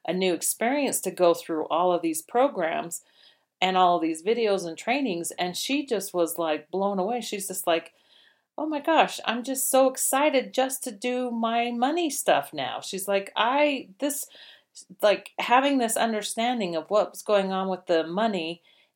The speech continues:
and the spiritual side of it and why doing it, what, how it supports the, her money relationship, and hearing these things and hearing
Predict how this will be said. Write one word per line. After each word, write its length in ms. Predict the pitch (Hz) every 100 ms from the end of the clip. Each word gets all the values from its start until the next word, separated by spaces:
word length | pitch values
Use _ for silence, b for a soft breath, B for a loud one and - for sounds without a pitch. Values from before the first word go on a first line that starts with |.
| -
and 520 | 226 220 190 180 - _ _ 170
the 320 | 160 165 160
spiritual 680 | - - 262 311 330 - -
side 360 | - 165 147
of 160 | 147 147
it 260 | 143 160 -
and 220 | 156 165
why 320 | 160 226 302 285
doing 460 | 190 160 160 156
it, 240 | 151 151 -
what, 320 | 151 190 208
how 320 | 214 247 254
it 120 | 214
supports 720 | - 185 - - 294 - - - _ 160
the, 440 | 180 165 156 - _ _ _ -
her 220 | 208 202
money 320 | 190 196 170
relationship, 960 | 160 160 208 269 - 190 - 160 - b b b b b b _ -
and 180 | 180 185
hearing 520 | 196 277 294 254 208
these 300 | 175 180 170
things 380 | - 175 170 165
and 120 | 170
hearing 560 | 185 254 269 233 208